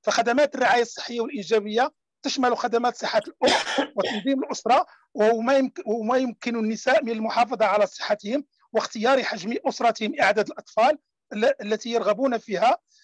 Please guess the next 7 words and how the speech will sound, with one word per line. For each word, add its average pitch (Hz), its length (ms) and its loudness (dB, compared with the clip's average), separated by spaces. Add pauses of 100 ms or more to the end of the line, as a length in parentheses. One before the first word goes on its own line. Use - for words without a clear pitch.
(340)
ل-، 240 380 -2
آه، 208 400 2
يعني، 240 460 -2
وتقرير 247 760 2
حتى - 260 -4
في 226 120 -12
فترات 233 480 2